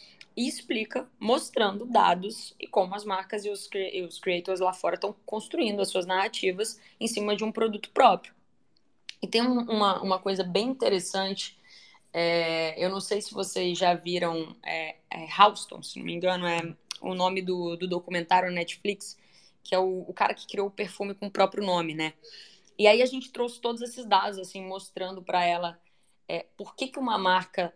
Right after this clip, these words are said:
desde, desde o, o porquê que a marca não leva o nome de um influenciador, né? Porque se você vender a sua marca, você vende o seu nome. Então, a gente foi até essa camada, assim. É, por que que isso é rentável? Por que,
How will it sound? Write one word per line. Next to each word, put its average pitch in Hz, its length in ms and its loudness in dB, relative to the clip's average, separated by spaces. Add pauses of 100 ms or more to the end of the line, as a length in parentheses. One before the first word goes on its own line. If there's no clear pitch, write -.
desde, 262 440 0
desde 285 380 4
o, 269 60 0
o 226 240 0
porquê 220 320 -8
que - 80 -6
a 254 80 0
marca 202 320 -4
não 254 200 0
leva 220 380 6
o 185 80 -8
nome 190 320 -6
de 175 100 -16
um 175 80 -14
influenciador, 170 840 -6
né? 170 240 -8 (100)
Porque - 280 -10
se - 100 -12
você 185 240 -4
vender 180 240 -4
a 170 60 -2
sua 170 140 -6
marca, 170 260 -8
você 180 240 -2
vende 170 320 -4
o 160 40 -16
seu 175 200 -2
nome. 160 440 -8 (480)
Então, 175 840 0
a 160 100 2
gente 190 280 -2 (260)
foi 220 200 8
até 233 340 6
essa 285 260 -2
camada, 190 560 -4
assim. 147 300 -18 (460)
É, 160 380 -8 (180)
por - 160 -18
que 269 140 -4
que 262 80 -10
isso 240 180 -2
é 214 40 4
rentável? 180 920 -2
Por 185 140 -12
que, 220 200 -4